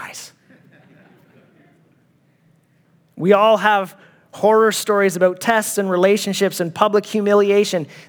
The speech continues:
that originated in someone's incomplete perspective. We all know of horror stories of mistaken identities, medical diagnoses or misdiagnoses,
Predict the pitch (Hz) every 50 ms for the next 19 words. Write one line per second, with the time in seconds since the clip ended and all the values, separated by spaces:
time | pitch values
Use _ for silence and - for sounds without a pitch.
0 | _ - 202 196 185 170 165 160 175 214 254 285 214 220 214 202 190 185 180 185
1 | 180 180 185 185 175 170 160 - - 226 220 226 220 226 220 208 165 196 190 196
2 | 208 196 202 202 190 - 185 208 196 - 185 180 - - - 196 196 196 - 190
3 | 160 127 - - - - _ _ _ - - _ _ _ _ - 170 202 214 226
4 | 220 226 220 220 220 214 196 - 196 220 233 226 220 - - - 220 214 202 190
5 | 165 190 165 185 196 - - - - 220 226 226 - 220 220 214 202 170 214 214
6 | 226 220 220 208 214 202 190 165 123 117 - - - _ _ _ _ _ _ _
7 | _ _ _ _ _ _ _ _ - - 185 196 220 233 240 240 - 208 220 208
8 | 208 196 190 190 185 175 165 180 170 165 156 - - 160 151 127 113 - - -
9 | - - 151 160 185 208 220 214 - 226 190 190 190 175 180 175 165 160 156 -
10 | 143 127 110 107 - -